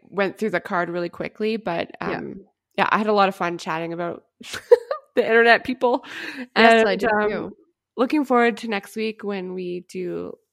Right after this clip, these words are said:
Speaker 1: one of our first, like, researchy kinda investigative sort of podcasts. And I think that our listeners are really going to like it because we're,
Speaker 2: Mm-hmm.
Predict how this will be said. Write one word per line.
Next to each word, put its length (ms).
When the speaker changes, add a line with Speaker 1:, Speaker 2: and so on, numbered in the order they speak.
Speaker 1:
one 160
of 80
our 120
first, 320
like, 300
researchy 800
kinda 680
investigative 1040
sort 280
of 440
podcasts. 560
And 60
I 80
think 300
that 100
our 100
listeners 380
are 120
really 640
going 260
to 100
like 240
it 240
because 300
we're, 340
Speaker 2:
Mm-hmm. 180